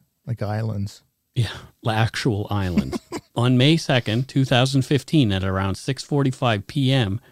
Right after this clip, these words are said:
Speaker 2: Zhao Mei Li, Mister Zhao's wife, contacted a family friend, Michael Wang, and asked for his help. She was frantic. Missus Zhao said that she and her mother had returned home from a walk and found Mister Zhao and Mister Yuan in the driveway,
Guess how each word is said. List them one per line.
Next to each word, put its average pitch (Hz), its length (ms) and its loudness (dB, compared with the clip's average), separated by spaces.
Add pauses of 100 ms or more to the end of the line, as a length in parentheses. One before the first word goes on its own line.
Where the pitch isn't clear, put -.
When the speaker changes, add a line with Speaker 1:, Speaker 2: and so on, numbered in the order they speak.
(180)
Speaker 2:
Zhao 120 380 2
Mei 131 200 4
Li, 117 320 2
Mister 113 320 -2
Zhao's 98 360 -2
wife, 110 400 0 (320)
contacted 135 720 2
a 107 80 -2
family 127 400 2
friend, 107 440 -2
Michael 110 400 -2
Wang, 107 380 -2
and 104 260 -2
asked 123 420 0
for - 200 -4
his 98 200 -4
help. - 380 -6 (540)
She - 260 0
was 190 140 2
frantic. 147 640 0 (680)
Missus 180 500 0
Zhao 98 400 0
said 113 240 -4
that 104 140 -4
she 143 200 2
and 156 100 2
her 156 60 2
mother 120 260 4
had 117 140 2
returned 127 440 2
home 117 280 2
from 131 180 0
a 165 80 4
walk 92 360 -4
and 135 160 2
found 160 320 2
Mister 190 300 2
Zhao 98 420 -2
and 135 160 4
Mister 175 300 2
Yuan 107 480 2
in 113 180 -2
the 107 60 -2
driveway, 101 800 -2